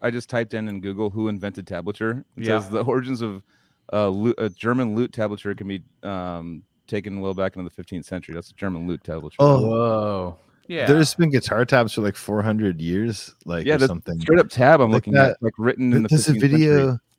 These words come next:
Speaker 3: uh, what's that dude who, who does, like, those guitar videos? Uh, I forgot his name, man. And he goes,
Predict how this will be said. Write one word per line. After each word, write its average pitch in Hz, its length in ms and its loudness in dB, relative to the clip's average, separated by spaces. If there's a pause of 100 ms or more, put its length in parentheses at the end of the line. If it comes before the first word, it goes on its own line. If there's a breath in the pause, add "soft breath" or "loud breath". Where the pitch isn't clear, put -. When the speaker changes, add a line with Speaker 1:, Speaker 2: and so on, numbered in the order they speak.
(280)
Speaker 3:
uh, 139 180 0
what's 143 180 0
that 165 240 -2
dude 135 380 0
who, 120 340 -2
who 113 120 -4
does, 113 220 -2
like, 120 120 -6
those 104 180 -8
guitar 104 400 -4
videos? 104 580 -4
Uh, 104 180 -12
I 107 60 -20
forgot 117 200 -14
his 95 160 -14
name, 101 320 -2
man. 101 280 -6
And 107 120 -6
he 101 80 -4
goes, 107 320 -4